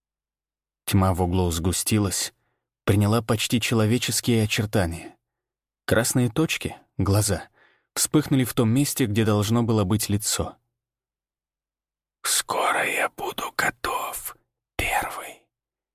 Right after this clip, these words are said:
И тогда я заставлю их всех пожалеть». «В свое время», холодно ответил Тадиус. «Сейчас у нас две самые сложные цели».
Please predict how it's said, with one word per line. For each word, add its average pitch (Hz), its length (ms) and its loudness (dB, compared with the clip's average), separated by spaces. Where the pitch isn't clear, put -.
И - 120 -6
тогда - 880 -4
я 320 300 2
заставлю - 840 -2
их - 200 -6
всех - 540 -2
пожалеть». - 1200 -4
«В - 60 -4
свое 98 480 4
время», 95 440 -2
холодно 117 540 2
ответил 98 420 0
Тадиус. - 580 -4
«Сейчас - 560 0
у 110 60 2
нас 104 320 0
две 92 260 2
самые 107 400 2
сложные 95 580 0
цели». - 460 -6